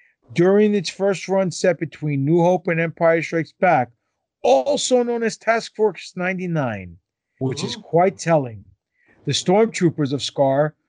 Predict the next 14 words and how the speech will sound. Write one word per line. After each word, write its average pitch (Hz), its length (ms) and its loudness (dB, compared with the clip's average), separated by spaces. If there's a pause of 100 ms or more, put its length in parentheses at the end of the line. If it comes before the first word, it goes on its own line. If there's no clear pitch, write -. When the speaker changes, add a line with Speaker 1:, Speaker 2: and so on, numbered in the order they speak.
(140)
Speaker 1:
were 131 140 0
highly 202 560 0
specialized 196 880 -2
soldiers 135 640 -6 (480)
led 147 760 0
by 131 200 -6
the 123 80 -10
lightsaber-wielding 170 1400 0
Sergeant 151 720 -2
Creel, 101 560 -8 (400)
who 151 140 4
took 185 320 0
the 165 100 0
direct 151 380 2